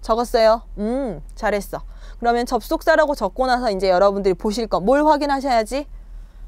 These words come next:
명사, 동사가 와 있는지 진짜 확인 한번 합시다. 잉글리시라는 게 명사, 그리고 is가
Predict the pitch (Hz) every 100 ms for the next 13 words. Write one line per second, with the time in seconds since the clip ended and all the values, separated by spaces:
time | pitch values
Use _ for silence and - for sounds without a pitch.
0 | - 196 196 196 233 269 330 349 - -
1 | - - - - 277 294 277 233 170 196
2 | 233 247 220 175 196 196 202 320 320 320
3 | 254 214 226 - 175 160 202 175 - -
4 | - - - - 254 277 302 330 330 311
5 | 311 269 254 240 269 285 320 320 - -
6 | 196 202 208 220 254 202 139 - - -
7 | - - - - - 240 233 269 311 349
8 | 339 - - - 208 - - 226 247 285
9 | 339